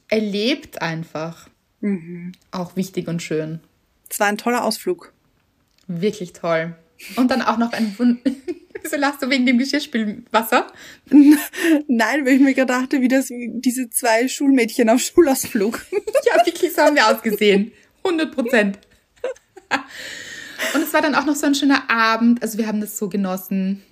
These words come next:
Speaker 2: Mhm.
Speaker 1: Ehrlich.
Speaker 2: Und ich habe schon lange nicht mehr so gut und tief und fest geschlafen.
Speaker 1: Das stimmt. Diese Natur gibt einem so viel Kraft auch. Das ist so,
Speaker 2: Ja.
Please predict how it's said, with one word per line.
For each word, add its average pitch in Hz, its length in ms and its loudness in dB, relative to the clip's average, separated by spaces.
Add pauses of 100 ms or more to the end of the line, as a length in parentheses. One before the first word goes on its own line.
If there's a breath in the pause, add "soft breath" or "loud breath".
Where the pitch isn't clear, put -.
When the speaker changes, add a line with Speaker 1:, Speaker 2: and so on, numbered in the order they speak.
Speaker 2:
Mhm. 170 760 -6 (440)
Speaker 1:
Ehrlich. 165 320 -10
Speaker 2:
Und 208 100 -2
ich 202 140 -6
habe 208 480 -2
schon 202 240 -6
lange 196 320 0
nicht 247 240 2
mehr 226 140 4
so 208 500 -2
gut 247 360 2
und 220 220 2
tief 254 320 0
und 220 140 2
fest 220 400 -2
geschlafen. 185 800 -2 (260)
Speaker 1:
Das 190 180 -12
stimmt. 190 280 -8 (480 loud breath)
Diese 185 160 -10
Natur 196 440 -4
gibt 240 240 -2
einem 233 180 2
so 254 140 -2
viel 285 220 -6
Kraft - 520 -6
auch. 196 200 -2
Das 226 160 -6
ist 220 180 -12
so, 208 340 -2 (360)
Speaker 2:
Ja. 180 320 -4